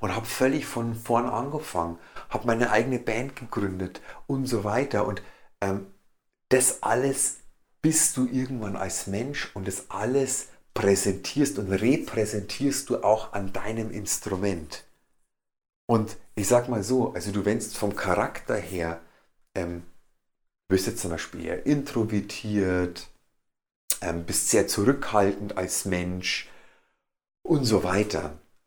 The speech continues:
dann ist es eher unwahrscheinlich, dass du auf der Bühne die absolute super krasse Rock'n'Roll-Drecksau bist. Also es kann sein, dass das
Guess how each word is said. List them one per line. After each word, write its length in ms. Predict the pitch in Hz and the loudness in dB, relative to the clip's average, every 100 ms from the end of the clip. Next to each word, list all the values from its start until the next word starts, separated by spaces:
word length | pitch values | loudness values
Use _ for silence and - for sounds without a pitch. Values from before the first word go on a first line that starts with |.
| _ | _
dann 160 | 101 | 0
ist 220 | 113 - 311 | 4 4 4
es 180 | - | 2
eher 320 | - 113 190 - | -2 -2 0 0
unwahrscheinlich, 1200 | 139 151 113 87 - 87 87 87 107 - - - _ | 0 2 0 0 0 0 0 0 0 -2 -6 -18 _
dass 240 | - 95 - | -2 -2 2
du 120 | 113 | 2
auf 180 | - - | 2 0
der 100 | 95 | -2
Bühne 320 | - 117 135 | 0 0 0
die 160 | - | -2
absolute 720 | - - - - 117 120 117 | -2 -2 -2 2 2 2 0
super 360 | 98 113 117 117 | -2 -2 0 0
krasse 440 | - 104 98 - | 0 0 0 0
Rock'n'Roll-Drecksau 1080 | 92 98 - 95 90 101 - 85 - - 78 | 4 2 2 -2 0 0 0 -2 2 2 2
bist. 520 | 73 78 - - - _ - _ _ _ _ _ | -4 -6 -6 -8 -14 _ -20 _ _ _ _ _
Also 180 | - 104 | 2 4
es 260 | - - - | 4 0 0
kann 260 | 90 95 | 2 4
sein, 260 | 87 87 123 | 2 0 2
dass 300 | 107 - - | 2 2 -4
das 300 | 92 - | -2 -2